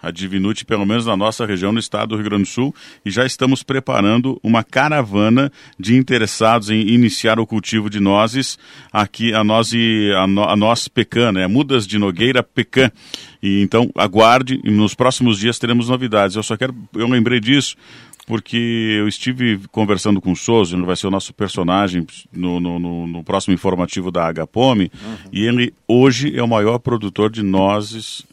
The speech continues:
Speaker 1: hum, em Vacaria e região. Tem
Speaker 2: Que
Speaker 1: mais de duas mil, dois mil pés de nozes.
Speaker 2: Que bom. Eu
Speaker 1: Iniciando
Speaker 2: acho
Speaker 1: o processo, né?
Speaker 2: Exato.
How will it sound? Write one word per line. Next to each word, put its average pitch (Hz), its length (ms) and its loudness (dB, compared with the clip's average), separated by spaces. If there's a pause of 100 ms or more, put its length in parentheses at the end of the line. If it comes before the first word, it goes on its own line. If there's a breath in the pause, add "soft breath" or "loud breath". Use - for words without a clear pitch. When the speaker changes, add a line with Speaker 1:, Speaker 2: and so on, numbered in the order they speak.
(120)
Speaker 1:
hum, 98 480 -4
em 117 120 2
Vacaria 104 400 0
e 98 40 -2
região. 87 480 -6
Tem 95 140 -6
Speaker 2:
Que 98 60 -4
Speaker 1:
mais 113 200 -2
de 110 200 -4 (440 soft breath)
duas 120 460 2
mil, 113 320 -2 (340 loud breath)
dois 123 200 4
mil 123 120 4
pés - 540 0
de 92 100 -8
nozes. - 440 -12
Speaker 2:
Que 233 100 -10
bom. 147 320 -2
Eu 139 140 2
Speaker 1:
Iniciando 156 400 6
Speaker 2:
acho - 20 6
Speaker 1:
o - 20 -8
processo, 160 460 0
né? 127 60 -4
Speaker 2:
Exato. 107 280 -2